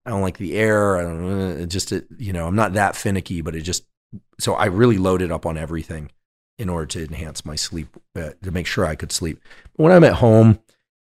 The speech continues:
if I'm really tired, uh, you know, sometimes I'll fall asleep with the, the pills in my <laughs> hand. I've had that happen. Like, "Oh, I'll take those in a few minutes." You sleep through the night. I've never found any dependence on these. Like, if I forget them, I don't have trouble falling asleep.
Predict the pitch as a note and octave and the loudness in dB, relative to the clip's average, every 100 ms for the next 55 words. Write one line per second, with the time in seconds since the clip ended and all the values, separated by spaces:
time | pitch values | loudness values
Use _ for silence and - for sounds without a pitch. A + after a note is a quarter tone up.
0 | _ _ G#2 A#2+ C3 G#2 A2 B2+ B2 - | _ _ 0 4 6 6 8 8 8 4
1 | G#2+ A2+ B2 G2 - G#2+ G2+ A#2 B2 A#2 | 4 6 4 2 0 -4 0 4 6 6
2 | - A#2 G2+ - A#2+ A#2 A2 _ F#2+ A#2+ | 6 6 6 4 4 2 0 _ 2 2
3 | A#2+ - - G#2 G2 - G2 F2+ _ - | 2 -6 -6 -2 -2 -4 -8 -8 _ -2
4 | A2+ A2 F#2+ F2+ D#2+ E2 A2 G2 - G2 | 0 0 -2 -4 -4 -2 -4 -4 -8 -2
5 | A2+ A2 G2 - E2 E2 E2+ G2+ F3+ D3 | 0 0 -2 -4 -4 -6 -6 -4 -2 0
6 | - C#3 B2 A#2 G#2 A#2+ F#2 F#2 F2 - | 2 2 4 4 2 -2 -4 -8 -10 -10
7 | - G2 G#2 F#2 F2 F2 - - A#2+ A#2+ | -8 -8 -6 -4 -4 -6 -6 0 2 4
8 | B2 B2+ D3+ C#3 A2+ G2+ - _ _ A#2 | 4 4 2 2 0 0 -6 _ _ 0
9 | G#2+ F2 D#2 - A2+ G#2 D#2 - C#2+ B1+ | 0 0 -6 -4 -2 -2 -4 -10 -14 -14
10 | C2+ - - _ _ _ _ _ _ - | -16 -16 -18 _ _ _ _ _ _ -6
11 | G#2+ - _ _ A#2 G#2 G2+ F#2+ G#2+ - | -6 -6 _ _ 0 0 -2 0 -2 -2
12 | E2 D#2 _ _ C3 D3 C#3 - A2+ G2+ | -6 -6 _ _ -2 0 0 -2 -2 -2
13 | - F#2 D#2 B1 - - D#2+ | -4 -6 -6 -6 -6 -6 -10